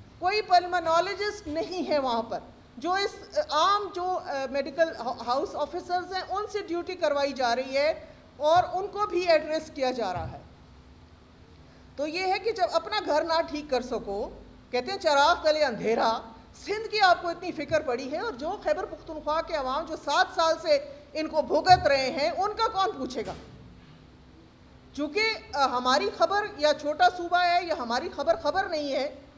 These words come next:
कुत्ते के काटने का बहुत, अ, शोर होता है। एबटाबाद के जो हालात हैं, कितने, अ, अ, लोग जो हैं, कल मेरे पास एक, अगर आप, अ, लोगों को भी पता होगा, छोटी दो साला बच्ची, अ, वहाँ एक, अ, कुत्ते ने उसको काट लिया। ये चीज़ें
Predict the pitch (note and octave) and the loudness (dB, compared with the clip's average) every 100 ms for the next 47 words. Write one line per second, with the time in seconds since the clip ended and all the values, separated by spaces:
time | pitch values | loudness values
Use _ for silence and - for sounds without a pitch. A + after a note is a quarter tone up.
0 | - - - E4 F4+ G#4+ G#4+ G#4+ D#4+ D#4+ | -20 -20 -8 -6 -2 -2 -2 2 2 2
1 | F#4 F#4+ F#4 C4 D4+ E4 - D4 C#4+ D4 | -2 2 2 2 4 4 4 0 0 0
2 | D#4 E4 D4 D#4 D4 D4+ D4+ D4 F4+ F4 | -2 0 0 2 2 2 0 -2 -2 2
3 | F4 F4 F4 D4+ C#4 B3+ C4 D4 D4+ D4+ | 2 2 -4 -4 -2 2 2 0 -2 -4
4 | D#4 - - G4 G4+ G#4 G4+ - - - | -4 -16 -6 -4 -2 -4 -6 -8 -20 -16
5 | - C#4 D4 C#4+ C#4+ C#4 D4 D4+ D#4 C#4 | -2 2 2 2 -2 2 2 2 -4 -4
6 | C#4 C#4 D#4 E4+ E4 D#4 D4+ C#4 C#4+ C4+ | -2 0 0 2 0 0 -2 -4 -6 -8
7 | B3+ A#3+ A#3+ A#3+ A#3 A#3 B3 B3 B3 C4 | -6 -4 -4 -4 -6 -12 -8 -6 -8 -10
8 | C4 B3+ B3 B3+ B3+ B3 C4+ C#4 - - | -10 -10 -10 -4 -4 -2 -4 -6 -12 -20
9 | - C#4+ D4+ E4+ C#4+ D#4+ E4+ E4+ E4 C#4 | -12 -6 -4 -4 0 0 4 2 4 2
10 | C#4 D4+ D4 - - - - - B3 B3 | -2 -6 -10 -14 -20 -20 -20 -6 0 0
11 | B3 A3+ B3 B3 A#3+ A#3+ A#3 A#3+ A#3 A#3 | 0 0 0 -2 -2 -6 -4 -6 -4 -4
12 | A#3 A#3 A3+ A#3 A#3 G#3+ G#3 B3+ E4+ F#4 | -4 -4 -4 -6 -6 -4 -6 -4 -6 -4
13 | G4 E4 D#4+ G4+ C5 | -8 -6 -6 -6 -6